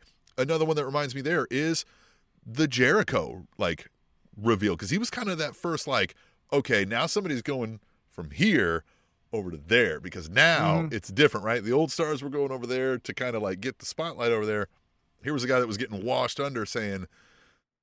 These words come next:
Speaker 1: "No, I think the grass will be greener over there," actually, right? That was, he was kinda
Speaker 2: Yeah.
Speaker 1: one of those first defectors too, and that was a big moment.
Speaker 2: Yeah, but I just think, like,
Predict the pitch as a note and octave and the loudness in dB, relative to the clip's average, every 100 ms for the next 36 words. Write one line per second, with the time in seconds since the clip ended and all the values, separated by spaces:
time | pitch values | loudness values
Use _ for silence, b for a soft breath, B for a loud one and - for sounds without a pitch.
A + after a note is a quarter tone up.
0 | _ E3+ G3+ D3+ - D#3+ C#3+ C#3+ D3 C#3+ | _ 0 2 2 0 -2 -2 0 2 2
1 | - C#3 C3+ B2 B2+ C#3 C#3+ D#3+ G3 B2 | -2 -4 -2 -2 -2 -2 -2 0 2 2
2 | D#2+ C#2+ - D#2+ D#2 F2 G2+ A#2 D#3 C3 | 0 -4 -8 -6 -2 0 0 -2 -2 -4
3 | F#3+ E3+ E3 B2+ G#2+ F#2+ - A2 - G2+ | 0 2 2 2 0 0 0 -2 -2 -4
4 | A2 - F2 - B2 E2 G2+ B2 F2+ D#2+ | -4 -4 -8 -2 -2 -2 -4 -6 -8 -8
5 | D#2+ D#2+ D2+ D2 C#2+ _ _ _ _ _ | -10 -12 -14 -16 -18 _ _ _ _ _
6 | - E3+ B2 - B B F3+ G#3 A#3 B3 | 0 0 0 -6 B B 4 4 4 -2
7 | - A#3 G#3 - F3+ D3+ - | -2 -2 -2 -2 0 0 -2